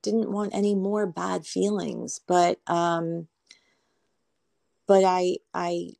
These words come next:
I did, you know, I, I, I did wanna be, be honest. And, you know, in that honesty, I said to him, "We need to go home and, and we need to share this with the kids."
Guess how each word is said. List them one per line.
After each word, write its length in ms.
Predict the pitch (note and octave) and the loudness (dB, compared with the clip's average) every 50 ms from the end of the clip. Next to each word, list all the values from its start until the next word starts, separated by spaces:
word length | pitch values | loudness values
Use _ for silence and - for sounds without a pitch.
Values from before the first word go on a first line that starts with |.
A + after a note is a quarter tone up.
| _ - | _ -8
I 200 | F3+ F3 F3 E3+ - | -6 -6 -6 -8 -2
did, 280 | - F#3 F#3 F#3 F3 E3+ _ _ _ _ _ _ _ - | 0 2 2 2 0 -2 _ _ _ _ _ _ _ -4
you 140 | F3+ G3 G3 | -2 0 0
know, 200 | F3+ E3 E3 E3+ | 0 0 -2 -2
I, 140 | F3 F3 - | -2 -2 -4
I, 220 | F3 E3 E3+ - - | -4 -4 -4 -4 -4
I 160 | - F3 E3+ E3+ | -4 -6 -6 -4
did 240 | - F3+ F3+ F3 E3 | 0 0 0 0 0
wanna 280 | E3+ E3+ E3 E3+ E3+ E3+ | -4 -2 -2 -2 -2 -2
be, 420 | - - - - F2+ F3 E3+ - _ _ _ _ - - | 0 0 2 2 0 -2 -4 -10 _ _ _ _ 0 2
be 160 | F#3+ F#3 - - | 4 4 6 4
honest. 640 | F3 F#3 G3+ A#3 A3 E3+ D#3 D#3 - - - - | 4 4 4 4 2 2 0 -2 -4 -4 2 4
And, 220 | F3 G3 G3 G3 F#3+ - - - - - - - - - - _ _ _ _ _ - | 6 8 6 6 4 0 -14 -16 -16 -18 -20 -20 -20 -20 -20 _ _ _ _ _ 4
you 80 | C4 C4 | 8 8
know, 140 | B3+ A#3 | 8 8
in 180 | - - B3+ C4 | 8 6 4 4
that 220 | C4+ C4 B3 - - | 4 2 0 0 0
honesty, 800 | F#3+ G3+ G#3+ B3 C4 A#3+ - - - - F#3 F3 F3 F#3 G3 G#3+ - - | 0 0 0 -2 -6 -6 -8 -10 -8 -6 -4 -2 -2 -2 -4 -4 -6 -6
I 380 | - G3+ G3+ - F#3 D#3 - - _ _ _ _ _ _ F3+ | -6 -6 -4 -6 -6 -8 -10 -14 _ _ _ _ _ _ -16
said 320 | - - - F#3+ F#3+ - | -12 -4 -2 -2 -2 -2
to 120 | - A3 G#3 | -6 -10 -8
him, 420 | E3+ D#3+ E3 D#3+ E3 F#3+ G#3+ G#3+ - | -8 -8 -6 -4 -4 -2 -4 -2 0
"We 180 | F3+ F#3 F#3 | 0 0 2
need 200 | F#3 F3+ F#3+ - - | 2 0 0 0 -2
to 80 | G#3+ | -6
go 220 | - - G3+ G3+ F#3 | -2 0 -2 -2 -2
home 380 | - - G3 G3+ G#3 G#3 G#3+ | -4 -2 -2 0 2 2 2
and, 300 | G3+ F3 F3 F#3+ G#3 A3 _ _ _ _ _ _ _ _ _ _ _ _ _ _ _ _ - | 2 0 0 -4 -6 -6 _ _ _ _ _ _ _ _ _ _ _ _ _ _ _ _ -6
and 100 | - F#3 F#3+ | -2 0 2
we 100 | G3+ G3+ | 4 6
need 160 | G#3 G#3+ G#3+ | 6 6 4
to 100 | - G3+ | 2 -4
share 400 | - - - G3+ G#3+ G#3+ G#3+ G#3 | -6 -4 0 0 2 2 2 2
this 220 | G3 G3 - - | 0 -4 -6 -6
with 120 | - - - | -8 -6 -6
the 60 | F#3+ | -6
kids." 800 | - - - G3 B3+ C#4+ - - - - - - - - - _ | -6 -6 -6 -4 -2 0 0 -2 -2 -6 -8 -6 -6 -8 -8 _